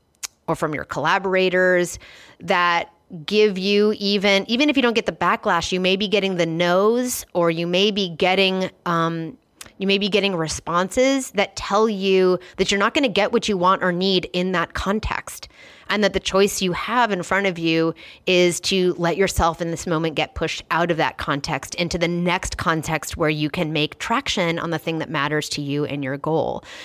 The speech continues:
Because, you know, um, sometimes not getting what I, what we want,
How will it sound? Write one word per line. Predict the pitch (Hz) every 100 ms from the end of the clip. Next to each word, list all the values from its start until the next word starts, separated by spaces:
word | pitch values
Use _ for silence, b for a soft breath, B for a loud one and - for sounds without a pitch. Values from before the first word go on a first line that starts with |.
| B B
Because, | 220 214 202 196 - -
you | 202
know, | 190 185 180 180 B B B _ _
um, | 185 180 180 180 165 - _ _ _ _ b b b
sometimes | - 240 233 247 247 220 202 185
not | 190 190 196
getting | 196 196 185
what | 180
I, | 180 170 170 -
what | 175 180
we | 185 180
want, | 170 165 165 214 302 - -